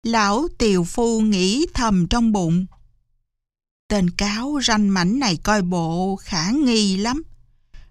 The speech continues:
Loài cáo có bao giờ tốt bụng như vậy đâu. Hừm, mình phải đề phòng mới được." Đoạn nói với cáo: "Thôi, mày đưa con bê đây, tao cột vô cái móc đằng kia rồi đi ngủ đi."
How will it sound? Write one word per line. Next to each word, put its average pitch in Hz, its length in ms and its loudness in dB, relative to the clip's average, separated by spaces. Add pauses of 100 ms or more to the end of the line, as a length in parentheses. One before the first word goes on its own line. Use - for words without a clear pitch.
Loài 202 360 0
cáo 262 280 -4
có 320 180 2
bao 240 240 0
giờ 196 340 0 (120)
tốt 359 320 0
bụng 196 280 0
như 269 200 0
vậy 208 280 0
đâu. 277 260 -2 (720)
Hừm, 196 440 4 (420)
mình 185 200 2
phải 220 160 -2
đề 185 300 0
phòng 170 380 0
mới 262 120 -2
được." 190 260 -2 (1700)
Đoạn 202 500 4
nói 254 320 2
với 277 240 2 (120)
cáo: 262 420 -2 (1040)
"Thôi, 214 400 2 (120)
mày 196 180 -2
đưa 233 120 -2
con 240 260 0
bê 233 260 0
đây, 226 180 0
tao 233 180 -2
cột 196 320 -2
vô 226 160 -2
cái 269 140 -4
móc 311 280 0
đằng 196 300 0
kia 226 380 -2
rồi 185 180 -4
đi 226 200 -2
ngủ 220 540 0
đi." 247 340 -2